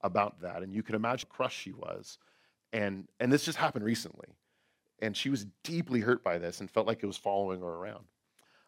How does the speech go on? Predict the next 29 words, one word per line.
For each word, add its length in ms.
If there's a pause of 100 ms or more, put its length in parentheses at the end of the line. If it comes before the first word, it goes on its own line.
Uh, 160
I 120
can 100
think 240
of 300
another 360
one 140
of 120
our 100
guys 580 (640)
that, 300
uh, 160 (140)
he 120
struggles 960 (420)
with 200
feeling 480
comfortable 720
in 180
groups 300
like 120
this. 140
Like, 140
if 140
you're 120
here 220
and 80
you're 80
like, 120
"Man, 200